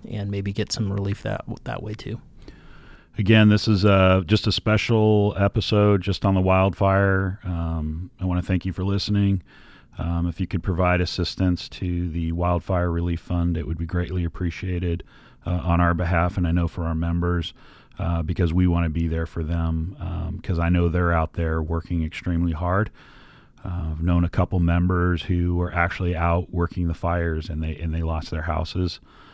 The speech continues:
Speaker 2: Uh, being from San Diego, we had two huge fires, one in two thousand three and two thousand seven,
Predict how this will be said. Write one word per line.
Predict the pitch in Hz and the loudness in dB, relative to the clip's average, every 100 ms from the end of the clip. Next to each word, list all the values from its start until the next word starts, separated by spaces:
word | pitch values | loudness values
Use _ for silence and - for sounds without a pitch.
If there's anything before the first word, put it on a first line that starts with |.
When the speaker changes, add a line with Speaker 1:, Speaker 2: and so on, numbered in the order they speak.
| - - - | -20 -20 -8
Speaker 2:
Uh, | 80 76 | -6 -2
being | 80 87 85 | 0 2 2
from | - 90 87 | 2 2 4
San | 85 98 87 | 2 2 2
Diego, | 82 82 85 92 90 | 2 2 0 0 0
we | 82 | -2
had | 73 | -4
two | - 101 | -4 0
huge | 87 80 85 - | 0 0 -2 -2
fires, | - 85 87 87 | -4 -2 0 -2
one | 82 80 | -2 -2
in | 78 | -2
two | - | -4
thousand | 85 85 85 82 78 | -4 -2 -4 -4 -6
three | 90 87 | -2 -2
and | 80 | -2
two | - | -4
thousand | 82 80 76 78 | -4 -4 -4 -4
seven, | 78 78 80 82 80 | -4 -4 -4 -4 -6